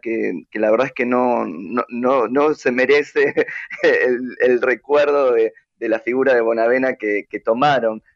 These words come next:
Pero, pero siempre me parece que es alguien que, que nosotros, ¿no? Que la historia argentina le debe un,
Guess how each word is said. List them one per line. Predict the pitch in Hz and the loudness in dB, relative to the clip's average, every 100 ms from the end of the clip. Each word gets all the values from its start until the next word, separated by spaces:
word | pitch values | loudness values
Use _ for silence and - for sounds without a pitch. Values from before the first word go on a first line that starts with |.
| _ | _
Pero, | - 117 120 117 117 117 | -6 0 2 2 0 -4
pero | 120 | -10
siempre | - 156 156 | -6 -2 0
me | 139 | 0
parece | 123 135 135 | 0 -2 -2
que | 123 120 127 | 2 2 2
es | - | 0
alguien | 131 135 135 120 | -2 0 0 -2
que, | 113 107 104 95 | -2 0 0 -2
que | - | -4
nosotros, | 110 110 - 113 - 110 | -4 -2 2 2 2 -2
¿no? | 120 127 | -4 -2
Que | 110 | 0
la | 107 | -2
historia | - 131 | 0 2
argentina | 127 - 107 135 131 110 | 2 -2 -6 -4 -2 -2
le | 104 | 0
debe | 107 113 113 107 | 2 2 4 2
un, | 107 107 98 | -2 -8 -14